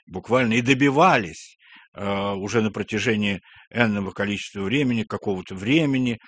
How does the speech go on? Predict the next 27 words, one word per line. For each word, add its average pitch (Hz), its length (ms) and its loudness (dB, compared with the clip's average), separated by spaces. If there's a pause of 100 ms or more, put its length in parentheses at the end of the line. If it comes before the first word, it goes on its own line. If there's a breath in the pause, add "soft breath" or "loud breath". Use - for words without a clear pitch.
(380 loud breath)
ну, 190 140 -2
можно 127 360 2
считать 104 340 -4
даже 98 200 -2
с - 100 -14
начала 98 380 -4
войны, 113 320 -4
добивались, 117 720 0 (340 soft breath)
эм, 104 640 0
да 98 260 -2
и 156 140 2
с 110 160 -12
балканских 123 800 -2
вот 110 160 -8
этих 98 220 -8
событий, 107 640 -4
коллизий, 104 500 -2
конфликтов, 120 600 -8 (320 loud breath)
добивались 110 520 2
своей 104 240 -2
независимости 113 1040 -2 (260 loud breath)
и 143 200 2
от 117 280 -2
Османской 147 800 0
империи, 131 560 -6
и 104 80 -8
от, 123 260 0